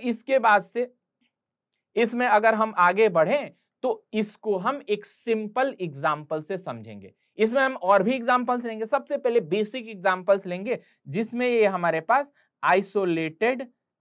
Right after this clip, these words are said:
प्लेट है, ये आइसोलेटेड प्लेट है। आइसोलेटेड प्लेट के केस में क्या होगा,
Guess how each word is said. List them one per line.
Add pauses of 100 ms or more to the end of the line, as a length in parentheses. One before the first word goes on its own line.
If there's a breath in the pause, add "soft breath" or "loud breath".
(200)
प्लेट
है, (1160)
ये
आइसोलेटेड
प्लेट
है। (440)
आइसोलेटेड
प्लेट
के
केस
में
क्या
होगा,